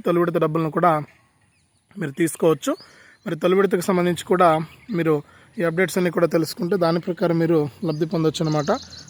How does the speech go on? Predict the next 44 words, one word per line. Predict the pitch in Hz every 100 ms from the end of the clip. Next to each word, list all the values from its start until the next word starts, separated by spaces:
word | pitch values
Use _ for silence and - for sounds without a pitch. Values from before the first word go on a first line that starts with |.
| -
మరి | 170 160
తొలి | 175
విడత | 185 190 180
డబ్బులు | 175 180
మీకు | 170 170
రావాలంటే | 160 170 170 156 156
కూడా | 180 185 160 - - - 185
మీకు | 156 170
ఇవన్నీ | 160 175 170
కూడా | 175 165
తప్పనిసరి. | 156 165 170 202 185
తొలి | 170
విడత | 170 170 160
డబ్బులు | 160 165
కూడా | 170 160
మీకు | 147 147
వచ్చేటట్టు | 165 165 147 165
చేసుకోండి. | 156 - 165 170 381 - - - - 165
ఆటోమేటిక్‌గా | 170 175 170 175 185
మీకు | 165 165
రాష్ట్ర | 156 - 175
ప్రభుత్వం | 170 160 165 156
తరపున | 160 156 160
ఏ | 160 190
చిన్న | 175 151
అప్‌డేట్ | 160 151
వచ్చినా | 143 175 151
కూడా | 170 160 156 - - - -
మన | 165 156 147 175
ఛానల్ | 165 170
అయితే | 165 160 165
తెలియజేస్తూ | 165 165 160 - 160
ఉంటుంది. | 151 160 214 220
మరి | 151 160
రెండో | 180 190
విడతకు | 180 180 165
అంతా | 160 170
కూడా | 165 151
సిద్ధమైపోయింది. | 156 165 160 147 156 170 311 - - _ 180
రెండో | 175 196
విడతను | 185 190 196 165 180 196
ఈ | 156
సెప్టెంబర్ | 170 165 196 190
నెల | 180